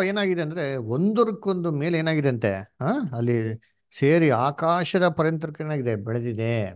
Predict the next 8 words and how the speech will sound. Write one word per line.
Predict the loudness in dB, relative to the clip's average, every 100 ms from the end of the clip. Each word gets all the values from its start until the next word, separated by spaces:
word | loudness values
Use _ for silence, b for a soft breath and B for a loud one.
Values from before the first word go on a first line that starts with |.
| -16 _ _ _ _ -6
ಅದರ | 0 0 0 -4 0
ದೇವರು | 2 4 4 4 4 2 0 -6 -10 -4
ಅವಳ | 0 2 2 0 -2 -6
ಅನ್ಯಾಯವನ್ನು | -6 -4 -2 -2 -4 -4 -4 -4 -4
ಜ್ಞಾಪಿಸಿಕೊಂಡರು | -4 -4 -6 -6 -6 -4 -2 0 2 4 4 4
ಅಂತ, | 0 -4
ಅಂತ | -4
ಹೇಳ್ತಾರೆ. | -6 -4 -6